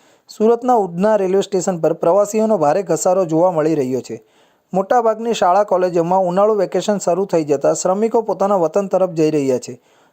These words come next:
યુ પી, બિહાર તરફ જતી ટ્રેનોમાં સૌથી વધુ ઘસારો જોવા મળી રહ્યો છે. ઉધના રેલવે સ્ટેશન પર હજારોની સંખ્યામાં ટિકિટ મેળવવા ચાર કલાક સુધી લોકો લાઇનમાં ઊભા રહેવાની નોબત પડી રહી છે. લાંબી કતારોમાં ઊભા રહેવા બાદ પણ પ્રવાસીઓને ટિકિટ મળતી નથી.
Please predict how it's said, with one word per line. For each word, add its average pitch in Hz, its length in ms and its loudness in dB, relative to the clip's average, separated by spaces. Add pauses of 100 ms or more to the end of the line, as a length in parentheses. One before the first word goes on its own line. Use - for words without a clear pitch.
(140)
યુ 196 100 0
પી, 247 220 0
બિહાર 196 300 0
તરફ 208 260 0
જતી 175 320 2
ટ્રેનોમાં 185 440 0
સૌથી 175 320 -6
વધુ 202 260 0
ઘસારો 185 400 0
જોવા 160 240 2
મળી 160 200 0
રહ્યો 135 280 -2
છે. 117 160 -12 (480)
ઉધના 196 300 2
રેલવે 208 280 2
સ્ટેશન 196 400 -4
પર 156 160 2
હજારોની 208 520 0
સંખ્યામાં 196 420 -2
ટિકિટ 185 320 -4
મેળવવા 165 360 2
ચાર 190 340 0
કલાક 202 320 0
સુધી 202 240 -2
લોકો 180 240 -2
લાઇનમાં 170 400 0
ઊભા 175 220 0
રહેવાની 180 340 0
નોબત 160 380 -2
પડી 156 240 0
રહી 127 180 0
છે. - 180 -16 (540)
લાંબી 190 280 0
કતારોમાં 220 520 0
ઊભા 175 220 2
રહેવા 185 300 2
બાદ 175 340 -2
પણ 156 140 -2
પ્રવાસીઓને 202 600 0
ટિકિટ 185 260 -4
મળતી 160 360 -2
નથી. 127 300 -6